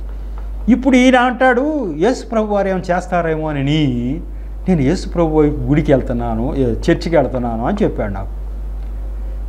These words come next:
ఏ, ఎవరు చేయలేనిది ఇంకా ఆయన ఏం చేస్తాడు? ఏ దేవుడు, మనకు కూడా దేవుళ్ళు ఉన్నారు. నేను ఇంకా యేసు ప్రభు వైపు చూడలేదండి అప్పటికి ఆ రోజుల్లో. మరి మనకు మట్టుకు ఎక్కడ దేవుళ్ళు లేరా?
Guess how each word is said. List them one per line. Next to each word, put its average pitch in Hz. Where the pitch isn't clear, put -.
ఏ, 226
ఎవరు 254
చేయలేనిది 247
ఇంకా 220
ఆయన 208
ఏం 220
చేస్తాడు? 190
ఏ 170
దేవుడు, 175
మనకు 147
కూడా 165
దేవుళ్ళు 147
ఉన్నారు. 143
నేను 196
ఇంకా 220
యేసు 202
ప్రభు 196
వైపు 180
చూడలేదండి 160
అప్పటికి 104
ఆ 147
రోజుల్లో. 120
మరి 220
మనకు 175
మట్టుకు 220
ఎక్కడ 175
దేవుళ్ళు 165
లేరా? 151